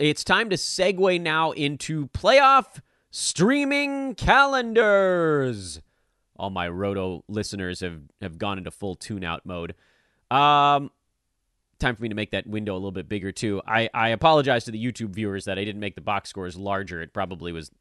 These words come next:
harder for you guys to see. All right, so here's what we're working with here. This is actually a critical day, Tuesday. I know it's weird to say that Tuesday's, uh, a kind of a mission critical day or for streaming decisions,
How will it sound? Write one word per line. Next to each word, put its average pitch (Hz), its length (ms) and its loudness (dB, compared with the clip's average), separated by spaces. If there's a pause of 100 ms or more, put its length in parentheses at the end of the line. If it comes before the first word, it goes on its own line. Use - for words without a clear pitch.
(120)
harder 104 240 -2
for 95 100 -12
you 87 100 -8
guys 85 200 -6
to 80 80 -18
see. 87 340 -6 (920)
All 226 80 6
right, 240 120 8
so 220 100 2
here's 285 120 6
what 254 100 8
we're 208 100 6
working 160 200 4
with 123 200 0
here. 104 280 -4
This 202 220 0
is 240 100 0
actually 220 320 4
a 208 60 6
critical 202 380 2
day, 147 420 2 (180)
Tuesday. 151 800 2 (320)
I 110 80 -4
know 123 100 0
it's 117 140 -4
weird 123 200 -2
to 113 60 -6
say 113 180 -4
that 101 140 -4
Tuesday's, 110 640 -4
uh, 82 340 -2 (120)
a 90 180 -4 (320)
kind 104 140 -6
of 95 60 -4
a 92 60 -4
mission 104 300 -6
critical 98 300 -6
day 98 400 -2 (120)
or 87 200 -8
for - 180 -12
streaming 123 380 -4
decisions, 87 580 -8